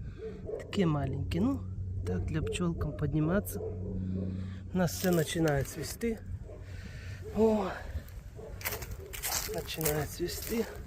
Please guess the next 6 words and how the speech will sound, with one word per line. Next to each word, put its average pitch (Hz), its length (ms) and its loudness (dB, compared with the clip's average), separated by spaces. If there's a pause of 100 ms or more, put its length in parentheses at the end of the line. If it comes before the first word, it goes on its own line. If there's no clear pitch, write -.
(1000)
Ось - 160 0
такі - 360 0
маленькі - 500 0
цвіточки - 600 2
тут 220 120 0
всякі. - 500 -4